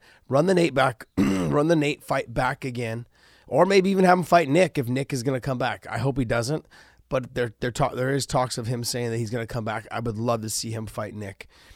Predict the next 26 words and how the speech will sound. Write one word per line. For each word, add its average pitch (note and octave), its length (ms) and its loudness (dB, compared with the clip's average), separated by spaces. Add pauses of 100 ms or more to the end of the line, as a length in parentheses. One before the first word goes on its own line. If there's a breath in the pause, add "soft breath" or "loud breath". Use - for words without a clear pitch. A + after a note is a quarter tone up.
(140)
you A2+ 140 -6
know, A2+ 140 -4
Nick A#2 280 -6
or A2+ 140 -4
Nate, G#2 280 -8
both A2+ 220 -6
of B2 80 -10
those B2 180 -6
guys. C#3 320 -4
Let A#2+ 140 -6
him C3+ 140 -2
get C3 160 -4
that C3 180 0
fight, D3+ 300 2 (640 soft breath)
and C3+ 160 2
then C#3 280 2 (760)
he B2 240 -2
maybe C3+ 260 4
potentially C#3 500 -2
could B2 200 -4
fight C3+ 180 0
the C3 100 -2
winner B2+ 280 0
of A#2+ 200 -2
Usman A#2+ 440 -4
and, A2 580 -6